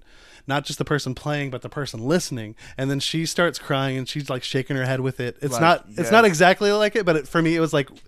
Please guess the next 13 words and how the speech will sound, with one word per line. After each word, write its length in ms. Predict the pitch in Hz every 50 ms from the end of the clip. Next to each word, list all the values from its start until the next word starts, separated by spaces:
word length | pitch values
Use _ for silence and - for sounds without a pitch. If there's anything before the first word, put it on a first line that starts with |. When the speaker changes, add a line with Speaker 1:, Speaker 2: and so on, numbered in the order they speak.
| - - - - - - - - - - - - - - - - - - -
Speaker 1:
"Amen, 420 | 185 247 294 269 277 277 262 240 220
baby," 260 | 226 220 214 226 226
putting 200 | - 214 208 196
that 120 | 190 180 165
Speaker 2:
Yeah, 60 | 180
Speaker 1:
hand 160 | 180 190 185
up 180 | 185 185 185 180
Speaker 2:
yeah. 60 | -
Speaker 1:
and, 80 | 185 170
like, 160 | 160 156 165
all 160 | 160 156 143
that. 320 | 135 131 123 123 117 123 - - - - - - - - - -
Um, 760 | 143 147 143 139 139 131 127 127 123 117 110 107 107 113